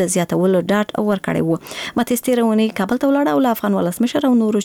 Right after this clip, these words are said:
چارواکو سره یې خبرې کړې. د سپتمبر په دریمه د افغانستان په ختیځ کې یو امریکایي سرتیری د یوه افغان پولیس لخوا په ډزو وژل سو او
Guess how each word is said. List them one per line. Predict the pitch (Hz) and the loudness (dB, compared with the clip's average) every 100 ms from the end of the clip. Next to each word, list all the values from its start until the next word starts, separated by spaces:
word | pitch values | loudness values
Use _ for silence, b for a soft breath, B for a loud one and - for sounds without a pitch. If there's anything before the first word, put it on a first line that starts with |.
| - | 0
چارواکو | 196 220 180 175 | 0 0 -2 -4
سره | - 170 | -2 -2
یې | 170 - | -2 -2
خبرې | 185 175 | -2 0
کړې. | - 180 - - - - 214 | 0 0 -2 -8 -10 -4 -2
د | 208 | 0
سپتمبر | 208 - 196 190 | -2 -2 0 0
په | 196 180 | -2 0
دریمه | 185 202 254 214 | 2 2 2 0
د | 180 180 | -2 -2
افغانستان | 185 180 214 202 | -2 -2 -2 -2
په | - | -4
ختیځ | 175 269 - | -2 -2 0
کې | 262 240 | 0 2
یو | 214 | 2
امریکایي | 185 180 190 190 | 0 0 -2 0
سرتیری | 170 - 226 226 208 | -2 0 2 2 2
د | 175 | 2
یوه | 180 - 175 | 0 -2 -6
افغان | - 277 294 | 0 0 2
پولیس | 175 180 - | 2 0 -2
لخوا | - 180 | -2 -2
په | 175 | 0
ډزو | 170 170 240 | 0 0 0
وژل | 285 302 349 | 2 0 -2
سو | - | -4
او | - - 294 | -8 -6 0